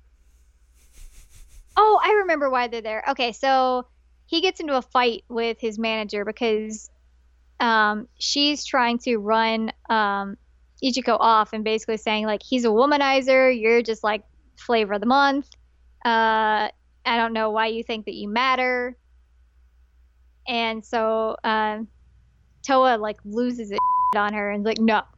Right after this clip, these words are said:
this isn't happening." And so they run off into the Forbidden Zone. That's how they get there. And, um, Toa gets tackled by these, like, weird Defense Force cult people, and they lift up his shirt.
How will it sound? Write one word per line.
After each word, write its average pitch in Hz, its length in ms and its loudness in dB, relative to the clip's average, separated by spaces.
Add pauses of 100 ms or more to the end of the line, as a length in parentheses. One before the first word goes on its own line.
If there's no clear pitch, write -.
(720)
this 254 140 4
isn't 226 160 -2
happening." 214 460 -4
And 220 80 -6
so 240 140 -4
they 226 140 0
run 208 180 -2
off 208 240 -2
into 208 180 -10
the 196 100 -8
Forbidden 185 440 -8
Zone. 185 220 -6
That's 220 200 -2
how 196 120 -4
they 190 100 -6
get - 180 -12
there. - 220 -8 (1500)
And, 247 540 2
um, 226 680 2 (720)
Toa 320 260 2
gets - 240 -6
tackled 226 560 -4
by 214 160 -4
these, 214 180 -6
like, 214 180 -10
weird 226 360 -2
Defense 214 360 -6
Force 214 280 -4
cult - 320 -6
people, 330 500 -2 (400)
and 240 140 2
they 233 100 4
lift 285 260 4
up 392 140 2
his 254 160 0
shirt. 294 400 0